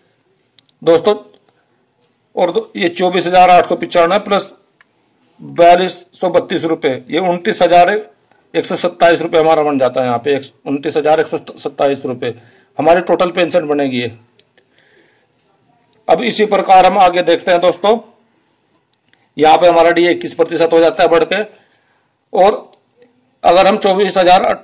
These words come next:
आठ सौ पचानवे का इक्कीस प्रतिशत निकालते हैं दोस्तों, तो ये बनता है हमारा बावन सौ सत्ताईस रुपये।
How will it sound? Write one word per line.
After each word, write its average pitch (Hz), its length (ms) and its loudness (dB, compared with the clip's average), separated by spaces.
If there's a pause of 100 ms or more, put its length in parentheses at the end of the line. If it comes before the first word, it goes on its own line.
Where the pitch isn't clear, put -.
(240)
आठ 165 220 4
सौ 202 60 -2
पचानवे 170 560 0
का 165 480 2 (520)
इक्कीस - 300 -8
प्रतिशत 180 460 -4
निकालते 170 360 2
हैं 165 100 2
दोस्तों, 160 300 0
तो 143 120 -4
ये 175 120 2
बनता 160 340 0
है 170 60 2
हमारा 196 220 2
बावन 170 280 2
सौ 214 100 -2
सत्ताईस 160 460 0
रुपये। 131 340 -6